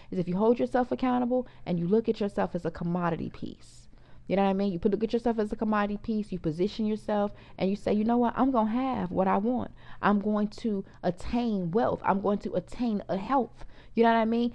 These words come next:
'Cause it's, I'm not just talking about money shit. I'm talking about level up lifestyle stuff.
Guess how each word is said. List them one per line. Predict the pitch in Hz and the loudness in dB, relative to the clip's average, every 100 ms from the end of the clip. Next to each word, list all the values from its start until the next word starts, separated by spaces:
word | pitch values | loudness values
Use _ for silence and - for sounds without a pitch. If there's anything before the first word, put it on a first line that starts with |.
| - | 2
'Cause | 269 220 | 4 4
it's, | 240 | 0
I'm | 247 277 | 2 2
not | 240 | 0
just | 277 | -2
talking | 269 | -2
about | 226 214 | 0 0
money | 285 254 | 0 -2
shit. | - 165 - | -2 -4 -4
I'm | 269 | -2
talking | 254 233 220 | 0 0 0
about | 208 - | 0 0
level | 226 220 190 - | -2 -4 -6 -4
up | 107 104 | -4 -4
lifestyle | - - 233 - 110 - - | -8 -8 -10 -8 -8 -8 -12
stuff. | - - | -14 -14